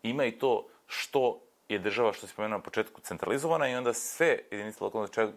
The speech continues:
gledaju u, e, šta će Beograd da uradi, ovaj, a, a onda, e, na osnovu toga, e, ipak moramo reći, taj deo odgovornosti mora da se preuzme.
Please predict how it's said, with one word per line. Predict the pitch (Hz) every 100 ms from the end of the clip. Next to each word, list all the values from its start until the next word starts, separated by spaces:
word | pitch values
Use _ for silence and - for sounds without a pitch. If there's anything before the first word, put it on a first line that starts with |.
| -
gledaju | 110 104 95 92
u, | 73 98 92 82 - 92 92 92
e, |
šta | - 104
će | 90
Beograd | 90 92 123
da |
uradi, | 143 170 214 - - - - -
ovaj, | 107 104 107 104 107
a, | 95 101 -
a | 98 127 123
onda, | 127 123 117 113
e, | 104 _ - 101 101
na | 101 104
osnovu | 104 123 101
toga, | - 120 110 101 - -
e, | 92 98 90 87 82 - - _ _
ipak | 143 139 127 - - - _ -
moramo | 107 123 165 143
reći, | 104 - - 151 - _ _ _ _ _ _ _ - _ _ -
taj | 107 95 69 - _ - _
deo | 87 73 92 107
odgovornosti | 95 92 85 95 95 104 107 107 - - 117 139 -
mora | 101 98 92
da | 104
se | - -
preuzme. | - 101 -